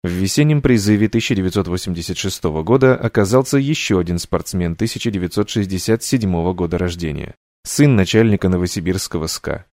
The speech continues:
И вместо меня, Олега Тинькова, чемпиона города Кузбасса, неоднократного победителя соревнований, в новосибирское ска взяли этого сынка,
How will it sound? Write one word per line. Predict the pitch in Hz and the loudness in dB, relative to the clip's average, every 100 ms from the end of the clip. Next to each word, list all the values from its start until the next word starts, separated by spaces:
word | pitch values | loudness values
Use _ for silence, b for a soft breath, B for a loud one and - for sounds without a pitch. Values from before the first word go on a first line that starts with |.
| _ _ - | _ _ -6
И | 98 | -2
вместо | 92 90 - 92 | 2 2 2 0
меня, | 87 90 101 73 | 2 2 2 0
Олега | 80 90 82 82 | 0 0 -2 -4
Тинькова, | 90 85 113 131 135 131 | -4 -2 2 4 2 -2
чемпиона | - 127 120 110 104 | -2 0 4 4 2
города | 92 87 80 | 0 -2 -4
Кузбасса, | - 90 87 120 - 120 - | -6 -6 0 0 0 -6 -2
неоднократного | 123 135 107 113 98 104 - 107 | 2 4 4 2 2 2 2 0
победителя | 98 95 92 90 85 82 | 0 -2 -4 -4 -4 -4
соревнований, | - 90 85 82 101 123 123 - _ _ | -2 -4 -2 0 0 0 -2 -6 _ _
в | 90 | -2
новосибирское | 95 95 - 107 143 - 110 101 | 0 2 0 0 0 0 0 0
ска | - - 117 | 2 4 4
взяли | 95 95 95 | 4 2 2
этого | 80 87 87 | 0 -2 -4
сынка, | - 76 71 - - | -6 -8 -8 -12 -12